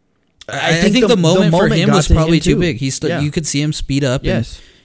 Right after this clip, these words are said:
Speaker 1: he was like, "Okay, we're stuck in the plan. Let's go with this." And I knew, so in the broadcast,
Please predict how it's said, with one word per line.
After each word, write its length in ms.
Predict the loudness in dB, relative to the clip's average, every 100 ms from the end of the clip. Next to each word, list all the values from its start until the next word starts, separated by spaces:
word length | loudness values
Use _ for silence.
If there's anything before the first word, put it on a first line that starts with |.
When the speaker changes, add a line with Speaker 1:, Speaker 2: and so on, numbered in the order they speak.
| _
Speaker 1:
he 160 | -4
was 160 | -4 -4
like, 160 | -6 -8
"Okay, 240 | -8 -6
we're 80 | -6
stuck 240 | -6 -6
in 80 | -6
the 60 | -4
plan. 260 | -2 -4
Let's 140 | -6 -8
go 120 | -10
with 140 | -8
this." 240 | -10 -10 -8
And 140 | -4
I 140 | 0 0
knew, 200 | 0 -2
so 280 | -2 -4 -6
in 160 | -6
the 80 | -4
broadcast, 580 | -4 -6 -6 -6 -8